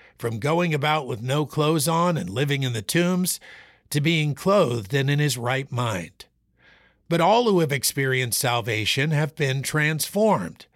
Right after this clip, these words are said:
Our story may be less dramatic, but we can certainly declare, "God has done great things." Our assignment is to reflect his glorious light and to bring his message of redemption to the world.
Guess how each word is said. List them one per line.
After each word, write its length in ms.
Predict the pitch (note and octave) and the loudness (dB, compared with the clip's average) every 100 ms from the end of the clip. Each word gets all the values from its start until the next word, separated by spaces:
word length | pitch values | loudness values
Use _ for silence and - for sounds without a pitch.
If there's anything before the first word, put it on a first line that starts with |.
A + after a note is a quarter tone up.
| - - - _ - | -20 -20 -20 _ 0
Our 160 | F#3+ | 0
story 400 | G3 - E3+ D#3+ | 2 2 2 2
may 180 | C#3+ C#3 | 2 0
be 160 | B2+ C3 | -2 -2
less 300 | A#2 B2+ - | 0 -2 -2
dramatic, 680 | - G2+ B2 F3+ - - - - - - | -4 -2 0 -2 -4 -16 -20 -20 -20 -18
but 120 | - A#2 | -6 -2
we 160 | E3 | -2
can 200 | E3+ C#3+ | 0 -2
certainly 600 | A2 - G#3 G#3 C#3 A2+ | -2 0 0 0 -4 -4
declare, 640 | G2+ - A#2+ G2+ G#2+ C#3+ C#3+ - _ _ | -6 -8 -4 -2 0 -2 -4 -18 _ _
"God 360 | - D3 D#3 F3 | -2 0 2 2
has 220 | D#3+ E3+ | 0 -2
done 360 | - B2 A#2+ A#2 | -2 -2 -2 -4
great 380 | F#2 A2 A#2 A#2+ - | -6 -4 -4 -6 -4
things." 680 | C#3+ A2 C#2+ - - - _ _ _ _ _ _ _ - | -2 -2 -6 -14 -14 -14 _ _ _ _ _ _ _ 0
Our 200 | D#3+ G3 | 2 2
assignment 640 | D#3+ D#3 C#3 C3 D3+ D#3 | 2 0 0 0 -2 -2
is 280 | C3+ C3+ - | -2 -2 -2
to 100 | C3 | -2
reflect 560 | B2 A#2 D#3 E3 C#3+ | -2 -2 -2 -2 -2
his 220 | - C3+ A2+ | -2 -4 -2
glorious 580 | C#3 C#3 B2+ G#2+ G2 | -2 0 0 -2 -4
light 400 | B2+ D#3 F#2 - - - - - - | -2 -2 -2 -8 -20 -20 -20 -18 -4
and 220 | E3+ F3 | -2 0
to 100 | C#3+ | -2
bring 300 | B2+ E3+ E3 | 0 0 0
his 320 | C3+ D#3+ C3 | 0 0 0
message 500 | C3 D#3+ E3+ D#3 B2 | -2 0 0 0 -2
of 160 | B2+ A2+ | -4 -2
redemption 720 | A#2 B2 F#3+ F3+ - G#2 G#2 | -4 0 0 0 -2 -4 -2
to 100 | C#3+ | -2
the 120 | C#3 | 0
world. 580 | D#3 G#3 A3+ D#3 - - | 2 4 4 0 -6 -18